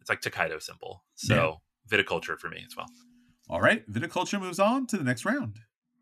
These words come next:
Speaker 1: All right. Number six, we have Clank in all its many iterations. Um, same as Pandemic. I included everything here except for Legacy,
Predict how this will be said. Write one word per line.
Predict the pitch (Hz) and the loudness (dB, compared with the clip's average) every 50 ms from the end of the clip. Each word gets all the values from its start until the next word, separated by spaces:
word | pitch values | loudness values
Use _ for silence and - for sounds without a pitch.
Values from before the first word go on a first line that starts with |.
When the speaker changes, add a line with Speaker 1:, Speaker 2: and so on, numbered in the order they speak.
| _ - | _ -18
Speaker 1:
All | - - - - - - - - _ - 151 | -16 -16 -20 -20 -20 -20 -20 -10 _ 2 2
right. | 196 151 | 2 2
Number | 156 160 160 | 2 2 2
six, | - - - 233 - - - | 4 4 4 4 4 2 4
we | 143 | 4
have | 135 120 - | 4 4 2
Clank | - - - 190 214 160 - - - - - 139 - | 0 0 2 4 4 4 2 -2 -8 -10 -10 -8 -6
in | - - | -6 -2
all | - 120 123 120 123 | 4 6 6 8 8
its | 120 117 - - | 6 6 2 0
many | 123 113 113 113 117 117 | 0 0 0 0 0 2
iterations. | 113 113 110 110 107 107 - - 139 156 180 - - - - - 104 | 2 4 6 6 4 4 2 -2 -6 -6 -8 -10 -10 -10 -6 -2 -2
Um, | 98 95 92 90 90 90 _ _ _ _ _ _ _ _ _ | 0 0 0 -2 -6 -10 _ _ _ _ _ _ _ _ _
same | - - 143 143 139 | -2 2 4 4 4
as | 139 - | 4 2
Pandemic. | - 143 131 131 135 131 143 139 - | 2 2 4 4 4 4 4 4 4
I | |
included | 113 104 104 - 123 117 107 101 | 4 4 2 0 0 2 4 4
everything | 101 101 110 104 - 113 107 | 4 2 0 -2 -4 -4 -4
here | 98 101 107 110 | -4 -4 -6 -4
except | - 95 - - - 110 104 - - | -4 -6 -6 -4 0 0 0 -2 -2
for | - 120 113 110 | -2 -2 0 2
Legacy, | 110 107 113 131 127 - 151 156 | 2 2 2 2 0 -2 -4 -6